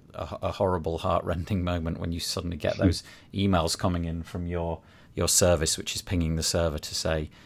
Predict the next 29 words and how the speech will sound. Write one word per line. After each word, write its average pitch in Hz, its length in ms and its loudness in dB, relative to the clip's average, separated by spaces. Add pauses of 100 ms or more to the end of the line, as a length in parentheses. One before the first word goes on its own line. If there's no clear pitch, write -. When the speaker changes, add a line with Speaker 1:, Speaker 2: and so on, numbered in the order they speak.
(180)
Speaker 1:
your 82 120 -8
site - 360 -2
is 85 140 -4
down, 80 460 -2 (160)
and 78 340 -6
suddenly, 80 640 -6
oh, 123 280 0 (640)
yeah. 95 200 8
But 101 200 8
it's - 200 2
definitely, 90 760 4 (180)
it's - 220 -6
definitely 104 400 2
good 82 380 0 (500)
if 90 220 -6
you 85 160 -2
can, 85 340 -2
uh, 82 320 -2
if - 140 -10
you - 40 -6
can 85 140 -6
run 80 160 -2
your 80 140 -2
own 78 140 -4
servers 80 360 -4
and 80 140 -4
they, 78 280 -6
they 82 160 -4
work. 80 460 -2